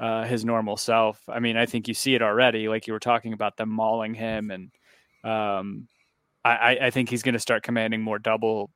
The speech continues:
double teams in the box and commanding more, uh, I don't know, being able to feint and, and pull defenders off or have multiple defenders pull onto him and be able to open up those lanes. And you'll, you'll start seeing that more often, I think, and it's gonna create,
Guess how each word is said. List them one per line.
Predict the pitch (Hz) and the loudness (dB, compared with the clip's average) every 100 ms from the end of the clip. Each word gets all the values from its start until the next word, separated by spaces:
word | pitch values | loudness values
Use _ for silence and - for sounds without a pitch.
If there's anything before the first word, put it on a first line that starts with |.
| - | -6
double | 120 113 113 | 0 2 0
teams | 120 113 | -2 -4
in | 107 | -4
the | 104 | -2
box | 107 110 110 - | 0 2 0 -2
and | 110 | -8
commanding | 113 110 107 107 | -4 -2 -2 -4
more, | 110 113 107 107 107 | -2 0 0 -2 -4
uh, | 113 107 113 110 110 - _ _ _ _ _ _ _ _ _ _ _ - _ _ _ _ _ | -2 0 0 -2 -6 -8 _ _ _ _ _ _ _ _ _ _ _ -20 _ _ _ _ _
I | 131 | 2
don't | 156 | 6
know, | 190 | 6
being | 135 147 | 6 6
able | 143 127 | 6 4
to | |
feint | - 135 147 - _ _ | 2 2 2 -2 _ _
and, | - 127 123 | 0 2 2
and | 120 123 117 | 0 0 -2
pull | 127 123 | 0 0
defenders | 117 120 120 117 | 2 0 2 4
off | 117 113 - | 4 4 2
or | 107 | -2
have | 117 117 | -2 0
multiple | 113 - 117 | -2 -2 -6
defenders | 113 113 110 110 - - | -4 -4 -2 -4 -10 0
pull | 131 117 | 4 4
onto | 113 110 110 | 2 -2 -4
him | 110 107 | -4 -6
and | 107 107 | -6 -6
be | 113 | -4
able | 113 107 | -4 -4
to | |
open | 104 110 107 | -4 -6 -6
up | 104 | -4
those | 107 101 | -6 -6
lanes. | 107 104 107 107 | -6 -6 -6 -8
And | 107 101 104 - | -10 -10 -12 -10
you'll, | 120 110 | -10 -6
you'll | 131 | -4
start | 120 - 117 | -2 0 0
seeing | - 120 110 | -2 -6 -6
that | 110 107 107 | -4 -4 -4
more | 135 117 107 | -4 -2 0
often, | 110 110 | 0 -4
I | 104 | -8
think, | 110 107 110 | -6 -8 -8
and | 104 | -10
it's | 104 | -10
gonna | - 110 | -10 -10
create, | - 110 110 | -6 -2 -2